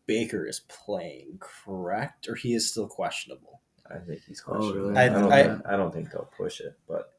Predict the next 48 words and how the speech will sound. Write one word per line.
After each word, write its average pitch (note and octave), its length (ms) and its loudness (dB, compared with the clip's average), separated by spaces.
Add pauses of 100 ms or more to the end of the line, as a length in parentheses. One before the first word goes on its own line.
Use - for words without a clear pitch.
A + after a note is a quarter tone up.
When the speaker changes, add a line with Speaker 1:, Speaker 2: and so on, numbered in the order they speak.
(280)
Speaker 1:
N-, D3 400 10
I C3+ 140 12
also C#3 380 12
don't. D#3 480 8
I C#3 100 10
mean, C3+ 80 6
granted, B2+ 640 8 (160)
<clears throat> - 160 -14
I A#2+ 60 0
mean, G#2 240 2 (160)
this A#2 160 0
is - 60 2
gonna A2 180 4
sound G#2 240 4
like G2+ 160 -2
a G2+ 40 0
very G2+ 380 0
heavy F#2+ 300 -2
shot - 380 -2
at, C#3 320 -6 (760)
uh, - 440 -2 (320)
Baker G#2+ 220 2
Mayfield, G#2 280 0
but G#2 100 2
I G#2 60 2
don't A2+ 200 0
think, A2+ 280 0 (720)
uh, F#2+ 380 0
what's G#2+ 360 -2
his G#2 140 -4
name's G2 240 -6
that F2 240 -4
big, E2 280 -8
Case G#2+ 220 0
Keenum G#2 160 -2
is F#2 120 -6
that - 260 -4
big A#2 120 2
of A#2+ 60 -2
a B2+ 60 -2
drop B2+ 260 0
off. C3 320 2
Speaker 2:
Mm-mm. F#2 300 -8 (280)
Speaker 1:
Like, A2 220 2
I, B2+ 80 6
I B2 120 6
Speaker 2:
Definitely C3+ 280 8
Speaker 1:
do, E3+ 140 12